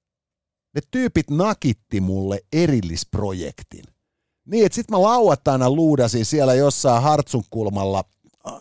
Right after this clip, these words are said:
venaamassa vuoroani haastatella näitä poppareita, joita mä sitten haastattelin, jonka jälkeen mä tietysti menin, äh, radioaseman toimitukseen, jossa mä sitten tota, niin, niin,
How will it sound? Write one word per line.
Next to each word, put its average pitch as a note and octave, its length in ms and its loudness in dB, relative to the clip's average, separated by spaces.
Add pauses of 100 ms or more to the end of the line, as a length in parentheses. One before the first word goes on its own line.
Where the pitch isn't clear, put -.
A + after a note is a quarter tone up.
(340)
venaamassa B2+ 580 -2
vuoroani B2 480 -2
haastatella A#2 580 -2
näitä G2 300 -4
poppareita, A#2+ 680 0
joita C3 320 0
mä G#2+ 80 0
sitten F2 320 -8
haastattelin, B2 800 0 (400)
jonka F3 260 0
jälkeen A#2+ 180 0
mä C3 60 0
tietysti C#3+ 360 -2
menin, A#2 360 -4 (100)
äh, - 60 -12 (440)
radioaseman G#2+ 580 -2
toimitukseen, A#2+ 840 0
jossa A#2+ 280 -4
mä A2+ 100 -2
sitten A#2 340 -2
tota, G#2+ 300 -4
niin, G#2 160 -6
niin, G2 200 -6